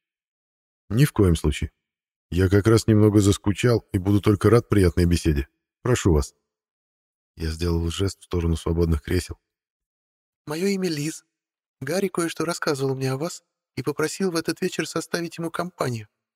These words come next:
а заодно помочь вашей беседе. К сожалению, русским он владеет не так хорошо, как ему бы хотелось. Как я могу называть вас?» «Петр. Раз наша беседа проходит в неофициальной обстановке, этого будет вполне достаточно».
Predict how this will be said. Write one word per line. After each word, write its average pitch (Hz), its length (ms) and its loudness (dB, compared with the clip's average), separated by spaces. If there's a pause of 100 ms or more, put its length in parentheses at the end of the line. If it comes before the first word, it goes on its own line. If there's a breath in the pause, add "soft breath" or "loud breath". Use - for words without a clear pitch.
(220)
а 117 100 -6
заодно 165 260 0
помочь 180 360 -2
вашей 170 260 -4
беседе. 151 400 -6 (640)
К - 60 -16
сожалению, 165 500 -6
русским 175 340 -8
он 165 100 -6
владеет 165 440 -4
не 180 100 -4
так - 260 -6
хорошо, 131 380 -6
как - 220 -6
ему 135 140 -4
бы 131 60 -16
хотелось. - 520 -8 (560)
Как - 200 -8
я 170 60 0
могу 180 240 -2
называть 185 400 0
вас?» - 220 -12 (840)
«Петр. - 380 0 (680)
Раз 92 260 0
наша 104 260 4
беседа 98 440 4
проходит 95 480 0
в 92 60 0
неофициальной 98 580 4
обстановке, 104 580 0 (400)
этого 117 260 4
будет 95 260 4
вполне 98 380 4
достаточно». - 600 0